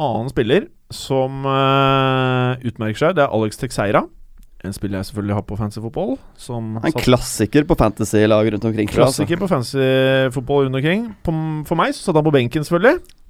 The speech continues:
Speaker 1: Mm,
Speaker 2: Lurt.
Speaker 1: to mål. Eh, Alex Teixeira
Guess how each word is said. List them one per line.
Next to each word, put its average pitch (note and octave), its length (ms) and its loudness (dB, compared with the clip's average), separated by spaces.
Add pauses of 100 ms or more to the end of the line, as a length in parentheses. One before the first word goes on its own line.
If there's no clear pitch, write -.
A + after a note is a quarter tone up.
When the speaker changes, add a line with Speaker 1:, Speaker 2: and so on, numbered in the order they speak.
(340)
Speaker 1:
Mm, A#2+ 440 -4
Speaker 2:
Lurt. E3+ 280 2
Speaker 1:
to A#2+ 160 -2
mål. A#3+ 440 2 (180)
Eh, E3+ 180 0 (100)
Alex D3 220 0
Teixeira F3+ 540 2